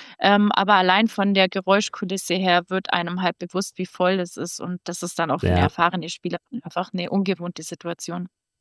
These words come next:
Speaker 2: Ja, und es waren ja letztes Jahr, waren ja auch vor Ort so viele Leute da.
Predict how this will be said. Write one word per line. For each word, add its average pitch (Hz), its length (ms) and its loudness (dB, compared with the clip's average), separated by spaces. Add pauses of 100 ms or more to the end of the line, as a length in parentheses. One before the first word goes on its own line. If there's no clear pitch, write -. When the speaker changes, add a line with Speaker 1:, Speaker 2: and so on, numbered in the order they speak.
(120)
Speaker 2:
Ja, 101 120 10
und 110 80 10
es 104 100 4
waren 110 160 8
ja 110 160 8
letztes 107 460 2
Jahr, 107 480 8 (160)
waren 101 320 4
ja 101 80 6
auch 101 120 4
vor 107 160 6
Ort 104 300 8
so 117 140 2
viele 107 180 4
Leute 104 320 6
da. 101 300 8